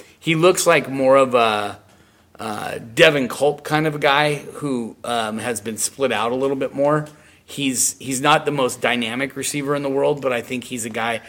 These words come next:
when you have a six five frame like he has and a big guy, plus his last name's Pimpton.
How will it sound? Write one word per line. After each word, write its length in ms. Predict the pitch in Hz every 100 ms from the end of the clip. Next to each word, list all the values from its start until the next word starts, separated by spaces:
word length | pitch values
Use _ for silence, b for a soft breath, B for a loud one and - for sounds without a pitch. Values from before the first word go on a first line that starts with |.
| B B B
when 120 | 139
you 100 | 143
have 120 | 123
a 60 | 110
six 280 | - 165
five 280 | - 123 113
frame 260 | - 127 123
like 160 | 110
he 200 | - 113
has 340 | 113 117 104 98
and 80 | 110
a 20 |
big 280 | 110 123 113
guy, 180 | 110 110
plus 240 | - 151
his 120 | 120
last 240 | 110 110 -
name's 180 | 98 -
Pimpton. 480 | - 107 - -